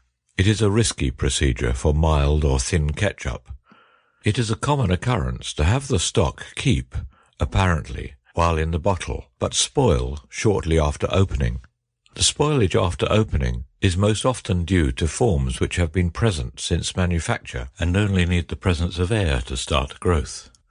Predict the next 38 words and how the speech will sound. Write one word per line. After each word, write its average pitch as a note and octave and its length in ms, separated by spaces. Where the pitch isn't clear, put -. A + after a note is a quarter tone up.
and G#2 120
are A#2+ 120
not C#3+ 340
due F#2 260
to D#2 160
infection - 560
from F2+ 320
the C#2 220
air. B1+ 420
A A2 80
ketchup - 520
will G#2 120
inhibit A#2 400
the E2+ 160
growth F2+ 320
of D#2+ 100
organisms C#2+ 600
which - 200
gain F#2 280
entrance E2+ 480
from C#2+ 240
without, D#2+ 540
while G#2+ 260
those B2 260
which G#2 180
are F#2 100
present F2+ 580
but D2 160
held F2 260
in E2 100
abeyance D2+ 600
through E2 160
exclusion D2+ 560
of C#2+ 120
air C#2 420
will G#2 120
sometimes D2+ 600
grow. C#2 480